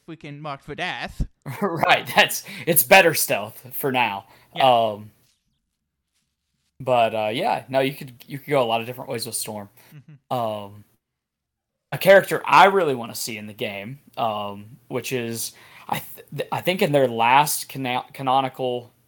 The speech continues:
Speaker 2: um, reference to it is a mutant, um, is Wiccan. I'm a big
Speaker 1: Yeah.
Speaker 2: Wiccan fan.
Speaker 1: Mm-hmm.
Speaker 2: Um, very, very big Wiccan fan.
Speaker 1: I would
Speaker 2: Um,
Speaker 1: not be surprised to see Wiccan and Speed in this game at some point.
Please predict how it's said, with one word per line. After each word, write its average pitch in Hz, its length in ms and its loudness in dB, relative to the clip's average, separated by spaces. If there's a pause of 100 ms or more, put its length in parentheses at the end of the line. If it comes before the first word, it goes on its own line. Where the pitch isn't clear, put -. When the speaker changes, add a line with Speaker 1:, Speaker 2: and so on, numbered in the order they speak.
(100)
Speaker 2:
um, 110 480 -4
reference 143 600 -2
to 180 300 -2
it 123 340 -6
is 147 220 -2
a 135 60 0
mutant, 120 560 -6
um, 107 260 -8
is 120 160 -12
Wiccan. 117 400 -4 (640)
I'm 120 80 -10
a 117 60 -12
big 127 140 -2
Speaker 1:
Yeah. 127 60 -10
Speaker 2:
Wiccan 110 300 -8
fan. - 400 -14
Speaker 1:
Mm-hmm. 170 220 -8
Speaker 2:
Um, 107 320 -4
very, 135 280 2
very 127 180 2
big 113 180 -4
Wiccan 113 280 -10
fan. 104 320 -8 (520)
Speaker 1:
I 196 200 0
would 220 160 -2
Speaker 2:
Um, 208 40 -6
Speaker 1:
not 208 200 -4
be 202 80 -10
surprised 190 420 -4
to 190 60 -10
see 190 160 -8
Wiccan 165 300 -12
and 160 100 -10
Speed 160 240 -12
in 151 120 -12
this 147 160 -12
game 143 360 -12 (120)
at 156 240 -10
some 175 320 -10
point. 190 360 -14